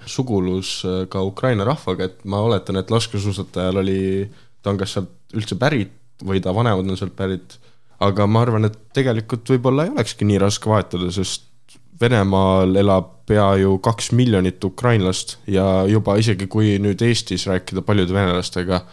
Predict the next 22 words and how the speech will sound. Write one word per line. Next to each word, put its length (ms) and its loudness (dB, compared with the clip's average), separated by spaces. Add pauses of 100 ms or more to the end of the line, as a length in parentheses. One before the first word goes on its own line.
(440)
siis 640 -2
tuleb 300 0 (260)
peale 240 2
pikemat 400 0
juttu 320 -2
tuleb 240 2
välja, 320 4
et, 240 -12
aa, 160 2 (160)
kuule, 220 0 (100)
mul 220 2
on, 180 0
äh, 160 4
sugulased 480 0
ka 160 2
Ukrainas, 540 0 (100)
et 160 -6 (320)
need 240 2
on 160 2
nii 400 2
nagu 240 0
läbi 240 2